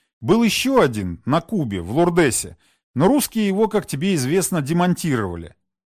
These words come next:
А этот до сих пор стоит и приносит им огромную пользу.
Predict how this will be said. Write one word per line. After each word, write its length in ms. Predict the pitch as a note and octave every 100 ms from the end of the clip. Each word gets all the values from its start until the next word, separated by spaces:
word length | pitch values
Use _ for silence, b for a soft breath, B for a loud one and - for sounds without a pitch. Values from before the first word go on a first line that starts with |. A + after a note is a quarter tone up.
| -
А 140 | G#2+ B2
этот 300 | G#3 B3+ G3+
до 100 | A3+
сих 240 | G#3 -
пор 180 | F3 G#3
стоит 520 | - D3+ A#2+ D3 -
и 20 |
приносит 540 | A#2+ B2+ A#2 B2+ E3 E3+
им 120 | D#3+
огромную 520 | C#3 B2+ B2 C3 C#3+
пользу. 560 | - G#3 C3 F#2 D#2+